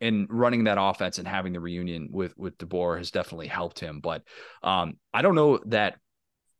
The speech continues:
that he is going to get the love just because he might get knocked because of the cumulative numbers and because people with, you know, the air raid, they talk about that. So that's,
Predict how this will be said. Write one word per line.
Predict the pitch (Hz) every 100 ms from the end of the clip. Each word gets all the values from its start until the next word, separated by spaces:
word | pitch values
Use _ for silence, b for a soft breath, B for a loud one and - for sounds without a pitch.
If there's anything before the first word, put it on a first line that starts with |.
| - -
that | 110 98
he | - 135 127
is | 110 -
going | 110 113
to | 107 104 -
get | 113 107
the | 104 90
love | 92 101 101 92
just | - 110
because | 110 - 104
he | -
might | 131 117
get | 110 -
knocked | 95 101 -
because | 98 - - 143
of | 123
the | 95
cumulative | - 101 92 85 78
numbers | 85 82 80 76 - b
and | -
because | 101 - - 117 104
people | - 110 101
with, | 95 -
you | 104
know, | 92
the | 87 90
air | 95
raid, | 85
they | 85
talk | 82 82 -
about | 67
that. | - -
So | -
that's, | 139 107 - -